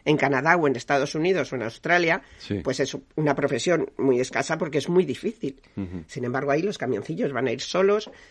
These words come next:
Speaker 1: ¿eh? Ahí a, a rebufo, tal cual, hasta que llega el momento en el que se tienen que desviar porque van a bullullos y ahí en ese momento se pone el conductor.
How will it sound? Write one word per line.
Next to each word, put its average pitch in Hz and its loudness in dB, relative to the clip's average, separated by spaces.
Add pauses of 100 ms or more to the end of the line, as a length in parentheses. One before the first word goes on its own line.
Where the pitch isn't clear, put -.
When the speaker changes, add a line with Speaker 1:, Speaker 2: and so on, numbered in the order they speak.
(120)
Speaker 1:
¿eh? 190 2
Ahí 156 2
a, 165 0
a 127 0
rebufo, 196 4
tal 165 -2
cual, 208 0
hasta 156 -2
que 135 0
llega 135 4
el 151 2
momento 165 0
en 208 2
el 151 0
que 139 0
se 139 -2
tienen 151 0
que 180 -2
desviar 175 0
porque 139 0
van 139 2
a 160 0
bullullos 214 2 (100)
y 127 4
ahí 120 4
en 151 4
ese 160 2
momento 180 2
se - -4
pone 214 2
el 170 0
conductor. 135 -2